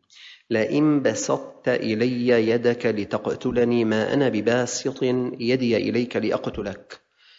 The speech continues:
إني أخاف الله رب العالمين. إني أريد أن تبوء بإثمي وإثمك فتكون من أصحاب النار وذلك جزاء الظالمين. فطوعت له نفسه قتل أخيه فقتله فأصبح من الخاسرين.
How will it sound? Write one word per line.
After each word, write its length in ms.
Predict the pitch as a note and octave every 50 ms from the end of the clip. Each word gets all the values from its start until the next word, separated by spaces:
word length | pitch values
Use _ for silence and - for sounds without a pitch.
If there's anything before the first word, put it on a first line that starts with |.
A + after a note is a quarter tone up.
| _ _ _ -
إني 400 | E3 E3 D#3+ D3+ C#3 B2+ A#2 -
أخاف 440 | A2 - - C3+ B2+ C3 C3 - C3+
الله 480 | A#2+ A#2 A2 A2 A#2+ B2+ B2 B2 A#2+ A2+
رب 260 | B2 B2 B2 A#2+ A#2+
العالمين. 640 | A2+ G#2+ G2 G#2+ G#2 G2+ G2+ G2+ F#2+ F2 F2 F2+ F#2 - _ _ _ _ _ _ - _ _ _ _ -
إني 240 | C3+ C3+ C3+ C3 -
أريد 340 | - B2+ C3 D3 D3+ C3+
أن 280 | C3 A#2+ - A#2 A2+ A2
تبوء 380 | - A#2+ A#2 C3+ C#3+ C3 A2+ A2+
بإثمي 540 | - A2+ - C#3 - - - B2+ A#2+ A2+
وإثمك 600 | A2 G#2+ G#2 - - - - A#2+ A#2+ C3+ C3+ -
فتكون 540 | A2 - A#2+ - A#2 A2 - C#3 B2+ A#2+ A2+
من 100 | A2 G#2
أصحاب 400 | - - - - - B2+ A#2+ A2+
النار 640 | A2 G#2+ A2 A#2 B2+ B2 B2 A#2+ B2 B2 - - - _ _ - - _ -
وذلك 720 | A#2 A2+ G#2+ B2 B2+ B2+ B2+ A2+ G#2+ - C3+ C3 - -
جزاء 720 | A2+ G#2+ A2+ A2 G#2+ - B2+ B2 B2 B2 B2 A#2+ - -
الظالمين. 720 | C3 A#2+ A2 A2 A2+ A2+ A2 G#2+ A2 G#2+ G#2+ G#2 F#2+ F#2 F#2 - - _ _ _ _ - - - - - - _
فطوعت 680 | _ - - F3 - F3 D#3+ C#3+ B2 G2+ G#2+ G#2+ - C3
له 260 | C#3 B2+ - A2 A2
نفسه 420 | B2 - - - - A#2+ A2+ G#2
قتل 340 | G2 - C#3 - - B2+ A2+
أخيه 480 | F#2+ - G2+ - - C3 C3 - B2 G#2+
فقتله 720 | - - G#2+ - - A#2+ - C#3 B2+ B2 B2+ B2+ B2+ - A2+ G#2
فأصبح 560 | - - - - - - - A#2 - - A2+
من 180 | G#2+ G#2+ A2
الخاسرين. 840 | A#2+ A2 - - - A2+ G#2+ - - A2+ G#2 A2+ A2 G2 F#2 F2+ -